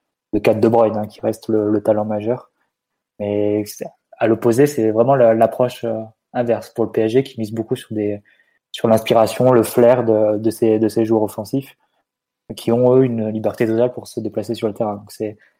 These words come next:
c'est vraiment deux approches assez différentes sur le, sur l'organisation offensive des équipes. C'est, c'est assez intéressant à noter. Après, sur, euh, ce qui nous attend en, en particulier sur un match comme Manchester City, euh, honnêtement, c'est un, c'est très difficile à anticiper. On peut anticiper le niveau des joueurs, leur dimension aussi,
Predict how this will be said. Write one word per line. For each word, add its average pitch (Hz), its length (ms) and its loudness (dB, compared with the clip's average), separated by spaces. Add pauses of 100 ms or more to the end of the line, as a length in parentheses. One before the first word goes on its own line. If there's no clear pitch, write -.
c'est - 140 -2
vraiment 117 180 4
deux 127 220 4
approches 131 260 0
assez 131 200 -6
différentes 123 360 -2
sur - 220 -4
le, 107 400 -2 (260)
sur - 160 -4
l'organisation 117 580 2
offensive 113 360 -2
des 110 180 0
équipes. 131 240 -4
C'est, 101 300 -6
c'est - 100 -6
assez 113 160 -2
intéressant 113 460 0
à 113 40 -2
noter. 113 380 -2 (760)
Après, 131 260 2
sur, 127 280 -2
euh, 120 60 6
ce 117 100 -4
qui - 120 -14
nous 120 160 0
attend 127 260 4
en, 117 520 0
en 110 40 -4
particulier 120 480 -2
sur 120 260 -6
un 110 180 -6
match 117 220 -4
comme 117 160 -10
Manchester 110 400 -10
City, 135 320 -6 (760)
euh, 107 320 -4 (340)
honnêtement, 123 340 -4
c'est 127 180 -4
un, 110 240 -2
c'est - 220 -12 (120)
très 127 200 2
difficile 120 400 -2
à 113 80 2
anticiper. 110 500 -4
On 101 180 -12
peut 120 140 -4
anticiper 117 460 0
le 117 120 0
niveau 117 260 0
des 117 140 4
joueurs, 123 380 4
leur 113 160 0
dimension 117 420 0
aussi, 147 340 -4